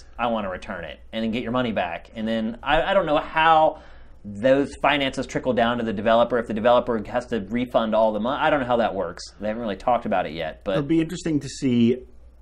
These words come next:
Speaker 2: I mean, I'd actually, you know, I know, um,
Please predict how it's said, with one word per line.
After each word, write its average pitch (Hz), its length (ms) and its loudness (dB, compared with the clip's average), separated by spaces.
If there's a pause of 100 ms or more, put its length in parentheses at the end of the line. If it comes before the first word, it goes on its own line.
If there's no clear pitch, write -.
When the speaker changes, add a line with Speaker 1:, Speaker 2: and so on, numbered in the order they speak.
(600)
Speaker 2:
I 120 120 -4
mean, 120 160 0
I'd 139 240 0
actually, 120 440 2
you 131 120 0
know, 110 80 2
I 110 120 -2
know, 120 200 0
um, 104 540 -4